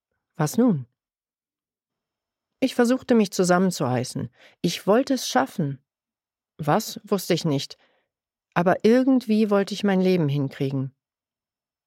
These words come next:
Sie suchte eine Beratungsstelle auf und nahm an einer Bildungsmaßnahme teil.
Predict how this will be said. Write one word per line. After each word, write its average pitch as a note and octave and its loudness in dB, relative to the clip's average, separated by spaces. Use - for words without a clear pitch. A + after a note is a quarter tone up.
Sie F3 -2
suchte G#3 0
eine F3+ 2
Beratungsstelle E3 0
auf D#3+ -2
und D3 -2
nahm F3 2
an E3+ -2
einer D#3+ 0
Bildungsmaßnahme B2+ -2
teil. A#2 -6